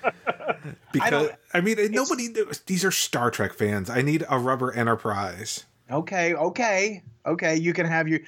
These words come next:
Speaker 2: you can have your rubber Enterprise, and, you
Speaker 1: Or
Speaker 2: know, I guess I'll
Speaker 1: Mego
Speaker 2: have
Speaker 1: Spock or something.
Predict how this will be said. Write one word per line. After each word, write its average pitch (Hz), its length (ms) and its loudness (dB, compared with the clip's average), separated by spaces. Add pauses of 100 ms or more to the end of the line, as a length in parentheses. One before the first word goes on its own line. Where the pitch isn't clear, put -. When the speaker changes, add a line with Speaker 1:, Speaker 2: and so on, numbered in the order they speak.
(140)
Speaker 2:
you 139 140 0
can 151 100 2
have 151 240 2
your 165 140 2
rubber 156 340 2
Enterprise, 131 800 2
and, 113 320 -4
you 131 80 -4
Speaker 1:
Or 120 40 0
Speaker 2:
know, 110 80 2
I 120 100 2
guess 123 180 2
I'll 127 120 2
Speaker 1:
Mego 127 80 2
Speaker 2:
have 131 100 0
Speaker 1:
Spock - 540 -2
or 92 120 0
something. 101 560 -6